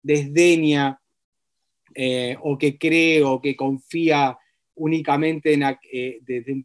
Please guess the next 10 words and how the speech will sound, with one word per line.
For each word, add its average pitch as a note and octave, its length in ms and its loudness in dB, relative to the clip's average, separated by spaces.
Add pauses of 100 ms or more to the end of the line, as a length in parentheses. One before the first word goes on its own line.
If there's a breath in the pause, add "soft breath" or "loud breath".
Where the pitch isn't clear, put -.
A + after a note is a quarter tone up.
(120)
como A#2+ 200 -14
si A#2 100 -16
fuera C#3+ 140 -4
una C#3+ 100 -2
especie C#3+ 340 -4
de, B2 300 -4 (500)
de, A2+ 880 -4
de A#2+ 180 -4
chauvinismo C3+ 640 -4
epistemológico B2+ 1200 -4